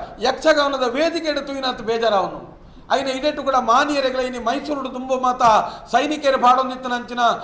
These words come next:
ಆ ಒಂಜಿ ರಡ್ಡು ಸಪರೋದ ತೆಲುಪುದ ಮಾತ ಕುಂಟುಲೇನು ಮಾತ ಪೊದೆತ್ತೊಂದು ತರೆ ಕೊಂಚ ಮುಂಡ ಬೆತೆನೇ ರೀತಿ ಒಂಜಿ ಕುಂಟುಲೇನು ಕಟ್ಟೊಂದು ಅತ ಲಕ್ಕನೆಗ್ ಕುಲ್ನೆಗ್ ಪೂರೆಕ್ಲ ಈ ನಮೂನೆ ದರ್ಶನ ಮತ್ತನ್ನ ಬದುಕು ಅನರಮಣಿ. ಏತ ನಮನೆದ ದರ್ಶನೊಳಿತ್ತ ಅಲ್ಪ,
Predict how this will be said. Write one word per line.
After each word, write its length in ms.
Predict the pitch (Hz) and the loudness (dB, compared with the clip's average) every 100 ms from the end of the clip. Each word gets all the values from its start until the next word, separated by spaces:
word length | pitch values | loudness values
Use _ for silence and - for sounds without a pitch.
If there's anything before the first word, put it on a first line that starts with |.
| - - | -10 2
ಆ 100 | 247 | 4
ಒಂಜಿ 280 | 254 247 240 | 4 0 -4
ರಡ್ಡು 240 | 240 247 202 | -4 -6 0
ಸಪರೋದ 420 | 233 240 254 247 | 0 2 0 -2
ತೆಲುಪುದ 420 | 233 247 254 254 247 | -2 -6 -4 -4 0
ಮಾತ 240 | 240 240 226 190 - - - | 0 4 4 4 -2 -12 -8
ಕುಂಟುಲೇನು 420 | 254 269 262 247 | -6 -2 -2 0
ಮಾತ 180 | 240 233 | -2 0
ಪೊದೆತ್ತೊಂದು 640 | 233 240 254 262 247 240 220 - - 214 208 | -2 -2 0 0 0 -2 -4 -10 -14 -4 4
ತರೆ 180 | 240 269 | 4 4
ಕೊಂಚ 240 | 262 240 | 0 -2
ಮುಂಡ 220 | 233 240 254 240 | -6 -4 -2 -2
ಬೆತೆನೇ 360 | 233 240 269 269 | -2 -2 -2 -2
ರೀತಿ 280 | 262 247 240 | -6 -6 -6
ಒಂಜಿ 160 | 233 | -6
ಕುಂಟುಲೇನು 460 | 233 247 269 254 247 | -10 -10 -8 -8 -6
ಕಟ್ಟೊಂದು 440 | 247 254 254 240 220 - - - | -4 -4 -4 -4 -4 -8 -4 -2
ಅತ 120 | 233 262 | 0 2
ಲಕ್ಕನೆಗ್ 420 | 330 226 311 294 262 | 2 2 -2 -2 -4
ಕುಲ್ನೆಗ್ 380 | 269 277 269 262 - | -8 -4 -6 -6 -10
ಪೂರೆಕ್ಲ 460 | 254 285 269 277 247 226 | -4 -2 -2 -2 -6 -6
ಈ 40 | 269 | -6
ನಮೂನೆ 360 | 262 254 247 208 | -6 -6 -8 0
ದರ್ಶನ 360 | 214 - 269 254 233 | 0 2 -2 0 -2
ಮತ್ತನ್ನ 440 | 233 240 240 233 | -4 -4 -2 0
ಬದುಕು 360 | 214 202 - 254 | 0 -2 -2 -2
ಅನರಮಣಿ. 520 | 208 190 185 175 165 - - _ - _ - - | -2 -4 -6 -8 -10 -16 -20 _ -20 _ -20 -8
ಏತ 260 | 226 294 294 | 2 2 4
ನಮನೆದ 360 | 285 269 262 | 2 0 -2
ದರ್ಶನೊಳಿತ್ತ 680 | 240 220 226 294 277 254 - | 0 2 2 2 2 -2 0
ಅಲ್ಪ, 240 | 208 180 | 2 2